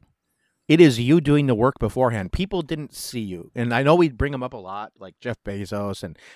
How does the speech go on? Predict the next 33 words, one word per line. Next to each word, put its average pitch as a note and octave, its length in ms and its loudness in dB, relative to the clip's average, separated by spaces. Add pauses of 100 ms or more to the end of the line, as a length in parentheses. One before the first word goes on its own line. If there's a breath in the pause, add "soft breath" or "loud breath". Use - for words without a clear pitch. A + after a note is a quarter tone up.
people F3 180 -4
like D#3+ 160 0
Elon D3 280 0
Musk, C3+ 180 0
because A#2+ 180 -6
these D#3 160 -4
are, D3+ 120 4
like, A#2 200 -2
modern A2+ 560 0
day G#2 220 -8
people A2+ 380 -6
that F#2 100 -4
have E2+ 160 -10
done G#2 300 -6
stuff - 320 -8
that F#2 160 -10 (240 soft breath)
seems D#3+ 340 -2
insurmountable, G#2 680 -4
right? F2+ 200 -12 (1040 soft breath)
But C3+ 240 4
they D#3+ 220 6
put D#3 240 6
in C#3+ 180 4
the A2 140 -4
time G2 680 -6
before, A#2 500 -2
and G2+ 160 -6
we F#3 120 0
might A#3+ 160 -4
not A3 120 -2
have E3+ 100 2
seen G3+ 280 -2
that. F2 220 -8